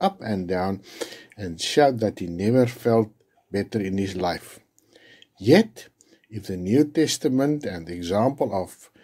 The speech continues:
eminent saints represent a normal state of spiritual health,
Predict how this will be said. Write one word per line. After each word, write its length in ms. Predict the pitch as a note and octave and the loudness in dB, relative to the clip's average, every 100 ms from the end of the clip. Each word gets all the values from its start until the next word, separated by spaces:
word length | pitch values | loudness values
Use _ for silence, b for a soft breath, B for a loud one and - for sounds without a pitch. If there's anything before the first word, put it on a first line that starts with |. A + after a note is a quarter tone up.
| b b b - | b b b 0
eminent 500 | C#3+ C3+ B2 G#2 F#2 | 2 4 4 2 0
saints 480 | - D3 C#3+ B2 - | 0 2 2 0 0
represent 720 | G#2 F#2+ G2 E2+ G2+ A#2+ A#2 | 0 0 -4 0 2 2 0
a 80 | F#2 | -6
normal 460 | E2 F#2 A#2 C#3 | -4 0 2 2
state 400 | B2 - C#3+ B2+ | 0 -2 -2 -2
of 120 | G#2 - | -6 -8
spiritual 520 | - A#2+ A#2+ B2 G2 | -2 0 2 2 2
health, 360 | G2 F#3+ - | 6 4 4